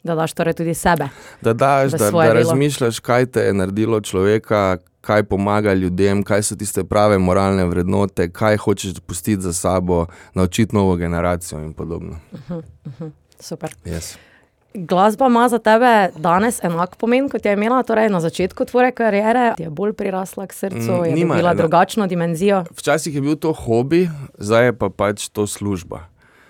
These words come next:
Speaker 2: Tako da se je malo spremenilo v smislu tega, da prej je bilo pač vse brez deadlineov, vse, karkoli si, smo delali, smo delali iz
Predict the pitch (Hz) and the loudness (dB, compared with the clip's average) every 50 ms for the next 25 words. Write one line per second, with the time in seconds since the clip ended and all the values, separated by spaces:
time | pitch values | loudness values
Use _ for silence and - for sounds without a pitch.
0 | _ _ - - 104 107 101 113 113 113 82 87 87 - 107 92 90 92 95 101 | _ _ -4 -2 -2 0 2 0 0 0 -4 -6 -6 -2 0 0 0 2 0 0
1 | 107 113 113 - - - 95 92 90 95 104 107 110 110 104 90 90 87 - - | 0 0 -2 -2 -4 -6 -4 -4 -2 -2 -2 -2 -2 -2 -2 -2 -4 -6 -6 -4
2 | - 107 113 120 - - 107 101 92 - 104 107 110 110 107 101 87 85 87 90 | -2 -2 -2 -2 -4 -4 -6 -6 -2 0 0 0 2 0 0 -2 -2 -2 0 0
3 | 90 90 87 92 - _ _ _ _ _ _ _ _ _ _ _ _ _ _ _ | 2 0 0 -2 -6 _ _ _ _ _ _ _ _ _ _ _ _ _ _ _
4 | - - - 104 101 95 95 95 98 92 - 95 95 - - - 107 98 98 90 | -16 -8 -4 -2 0 0 0 0 0 0 0 -2 -4 -2 -4 -2 -2 -2 0 0
5 | 87 92 92 92 90 92 92 95 98 95 92 95 98 95 95 90 87 87 - - | -2 -4 -2 -2 -2 -2 -2 0 0 -2 -2 -4 -4 -4 -6 -8 -8 -8 -8 -6
6 | 90 92 87 - 95 92 - - 95 95 92 92 87 - - 80 80 82 80 78 | -6 -6 -4 -6 -6 -6 -4 -4 -2 -2 -2 -2 -4 -6 -8 -6 -6 -4 -4 -6
7 | 78 - - - - - - 85 82 90 90 92 90 90 87 - - 85 82 87 | -8 -8 -12 -14 -16 -12 -10 -8 -6 -4 -4 -4 -4 -6 -8 -8 -8 -8 -6 -4
8 | 92 92 90 87 69 - 85 85 87 - - - | -4 -4 -4 -6 -8 -10 -10 -10 -12 -12 -14 -14